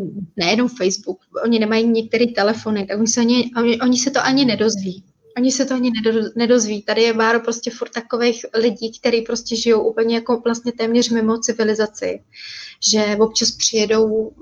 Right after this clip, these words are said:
je tady jeden kamarád a ten mě říkal minulý týden,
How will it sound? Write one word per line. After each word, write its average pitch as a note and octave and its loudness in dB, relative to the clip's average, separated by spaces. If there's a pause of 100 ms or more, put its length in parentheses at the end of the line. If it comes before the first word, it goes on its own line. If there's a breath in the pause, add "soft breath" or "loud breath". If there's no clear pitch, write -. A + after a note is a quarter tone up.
(720)
je A3+ 4
tady A#3+ 4
jeden B3 4
kamarád A#3+ 4
a G#3 0
ten G#3+ -4 (300)
mě A3 -2
říkal A3 -2
minulý G#3+ 2
týden, G#3+ 0